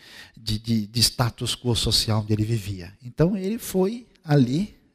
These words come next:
mentirosamente suportando a sua relação com o pai. Mas ele mostra pra gente a verdade que o Evangelho diz, que todo mundo,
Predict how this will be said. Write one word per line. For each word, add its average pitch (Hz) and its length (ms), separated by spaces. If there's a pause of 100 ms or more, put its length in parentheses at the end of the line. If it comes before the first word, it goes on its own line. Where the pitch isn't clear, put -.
(100)
mentirosamente 135 1800
suportando 202 1120
a 117 60
sua 113 180
relação 110 480
com 127 140
o 113 60
pai. 127 360 (720)
Mas 127 100
ele 175 140
mostra 156 420
pra 104 180
gente 104 560 (100)
a 117 100
verdade 110 500
que - 80
o 123 40
Evangelho 107 520
diz, 104 300
que 127 100
todo 160 880
mundo, 98 560